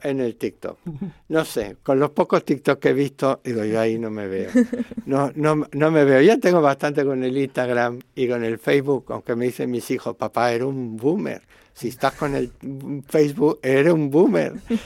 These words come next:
Y digo, "Bueno, gracias, hijo. Muchas gracias por esas palabras de,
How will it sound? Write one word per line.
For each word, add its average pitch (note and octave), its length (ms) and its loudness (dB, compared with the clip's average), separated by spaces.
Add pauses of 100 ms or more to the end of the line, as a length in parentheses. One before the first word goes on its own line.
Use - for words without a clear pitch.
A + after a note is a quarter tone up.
(140)
Y C#3+ 60 0
digo, C3 200 4
"Bueno, C3 320 2
gracias, B2+ 460 0
hijo. B2+ 200 -4
Muchas D#3+ 400 2
gracias C#3+ 360 0
por B2 120 0
esas C3 200 -2
palabras B2 560 0
de, B2 180 -2